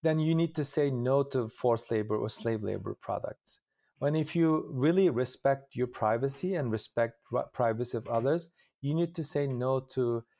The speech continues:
Chinese developed surveillance, uh, uh, techniques, the equipments that is metastasizing.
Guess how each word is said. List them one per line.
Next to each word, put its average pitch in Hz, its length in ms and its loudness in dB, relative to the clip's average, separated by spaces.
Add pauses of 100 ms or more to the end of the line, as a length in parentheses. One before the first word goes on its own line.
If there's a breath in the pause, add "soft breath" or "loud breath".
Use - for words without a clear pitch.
(140)
Chinese 131 400 0
developed 113 640 0
surveillance, 107 840 -4 (220)
uh, 104 340 -2 (160)
uh, 113 220 -4
techniques, - 640 -6 (480 soft breath)
the 131 80 0
equipments 123 540 -2
that 123 140 0
is 113 200 -4
metastasizing. 104 1040 -6